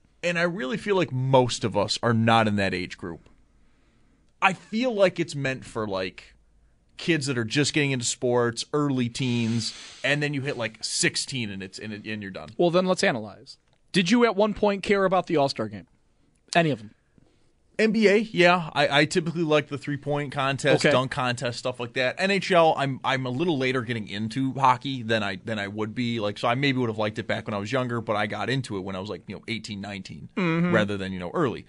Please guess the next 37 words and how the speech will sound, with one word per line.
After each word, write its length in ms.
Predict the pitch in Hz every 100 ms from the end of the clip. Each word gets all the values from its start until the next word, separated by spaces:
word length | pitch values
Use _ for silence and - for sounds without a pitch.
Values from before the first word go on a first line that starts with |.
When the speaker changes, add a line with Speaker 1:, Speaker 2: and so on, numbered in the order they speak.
| -
Speaker 1:
Pro 200 | - 160
Bowl, 240 | 165 190 139
never. 320 | 123 87 87 -
Hated 280 | 131 107 85
it. 160 | - _ _
I 240 | 147 175 175
just 480 | 110 117 165 -
like 240 | 143 127 -
the 100 | 120
idea 320 | 107 107 101
that 180 | 107 95
my 320 | 98 95 98 _ _
players 320 | - 110 104
on 100 | 101
the 60 | 101
Buffalo 280 | 104 - 104
Bills 260 | 98 110
were 80 | 107
being 180 | 104 98
recognized. 560 | 101 107 131 147 151 -
Outside 340 | 123 127 127 123
of 80 |
that, 240 | 120 127 -
could 160 | 143
have 100 | 135
gone 220 | 117 117 110
away. 320 | 107 104 -
I'm 100 | 104
done. 240 | 95 85 - -
Speaker 2:
Okay. 340 | 165 143 143 _ _ -
Speaker 1:
And 180 | 160 160
then 120 | 151
baseball. 440 | 123 110 - 73 - _ _ _ _ _ _ _ - _ _
Who, 640 | - - 202 226 240 226 - _
whose 340 | - 190 220 185
<sighs> 0 |
idea 540 | 165 120 101 85 85